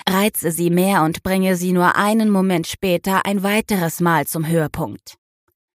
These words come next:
Ich weiß, wie sehr sie das liebt und bin mir sicher, dass sie es mir danken wird. Schon jetzt sehnt sich mein Schwanz nach Erlösung.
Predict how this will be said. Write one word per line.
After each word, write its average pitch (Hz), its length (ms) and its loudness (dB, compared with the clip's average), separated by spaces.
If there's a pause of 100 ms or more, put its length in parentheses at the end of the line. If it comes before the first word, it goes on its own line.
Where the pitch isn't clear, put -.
(160)
Ich 208 320 0
weiß, 175 460 -2
wie 160 160 0
sehr 165 260 2
sie 151 140 -2
das 147 240 -4
liebt 175 320 0 (420)
und 247 300 -2
bin 247 180 4
mir 240 180 2
sicher, 262 400 -4
dass 233 220 -2
sie 226 120 0
es 185 180 -2
mir 214 120 0
danken 143 480 -4
wird. - 380 -8 (580)
Schon 151 280 -2
jetzt - 400 -6
sehnt 151 200 0
sich - 200 -8
mein 139 160 -2
Schwanz 135 400 -2
nach 175 180 -2
Erlösung. 156 560 -2